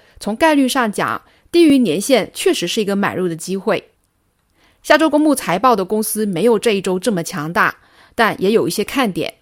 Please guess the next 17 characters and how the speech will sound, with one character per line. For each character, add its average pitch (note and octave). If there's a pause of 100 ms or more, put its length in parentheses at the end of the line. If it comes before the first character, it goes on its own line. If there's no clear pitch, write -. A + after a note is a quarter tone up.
(200)
其 A3+
中， D4+ (220)
二 E4+
月 D#4
十 A#3+
号 A#3+
将 A3+
有 G3
可 -
口 B3
可 C#3+
乐 F#3+ (120)
和 F3
Robinhood A3+
的 C3+
财 -
报。 -